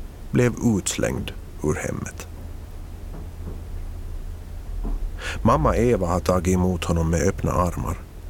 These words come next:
medan styvfar Alexander inte dolt sin motvilja att se Johan återvända. Femtonåriga Johannes, Alexanders son från ett tidigare äktenskap,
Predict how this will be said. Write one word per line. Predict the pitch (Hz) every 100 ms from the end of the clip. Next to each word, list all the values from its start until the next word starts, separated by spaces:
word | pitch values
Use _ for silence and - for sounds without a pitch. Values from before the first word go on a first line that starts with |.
| - - -
medan | 104 104 98
styvfar | - 120 110 - 90 95
Alexander | 90 87 - - 120 117 - 95 95 -
inte | 98 98 -
dolt | 85 85 85
sin | - 69 65
motvilja | 85 87 - 60 57 60
att | 78
se | - 85
Johan | 87 92 85 85 85
återvända. | 104 92 - 82 80 82 80 - - - - - - - - - - - - - - - - -
Femtonåriga | 117 104 - 104 101 101 95
Johannes, | 90 87 101 92 95 95 - -
Alexanders | - 92 90 - 90 78 78
son | - 98 92 82
från | - 78
ett | 76 -
tidigare | 95 90 78 71
äktenskap, | 71 - - 85 - 92 98